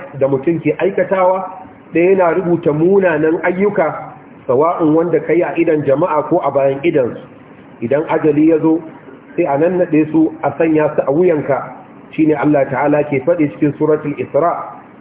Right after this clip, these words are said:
yake cewa, "Kulla insanin alzamnahu ta'irahu fi unuqi." Lalle kuma kowane mutum da ka gani a ban ƙasa,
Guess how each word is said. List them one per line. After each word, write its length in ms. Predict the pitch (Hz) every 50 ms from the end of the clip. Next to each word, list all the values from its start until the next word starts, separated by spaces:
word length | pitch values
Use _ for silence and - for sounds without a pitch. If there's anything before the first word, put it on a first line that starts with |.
| - - -
yake 320 | 139 156 147 160 143 143 -
cewa, 240 | 151 143 139 135 131 -
"Kulla 260 | 160 160 156 156 151 147
insanin 560 | 143 139 127 - 156 156 151 147 147 139 147 143
alzamnahu 720 | 131 135 127 120 151 156 147 143 143 143 131 117 131 131 131
ta'irahu 600 | 135 127 123 147 151 147 143 127 127 135 127 -
fi 140 | - 131 123
unuqi." 420 | 127 135 135 127 117 - - 110 - - - - - - - - - - - - - -
Lalle 320 | 135 151 160 165 165 160 156 -
kuma 160 | 160 160 160
kowane 380 | 160 - 196 196 190 180 170 160
mutum 320 | 151 143 135 156 170 165 156
da 80 | 143
ka 100 | 139 160 151
gani 220 | 165 156 160 175
a 120 | 180 147 151
ban 160 | 165 160 165
ƙasa, 540 | 165 175 170 214 208 214 196 - - -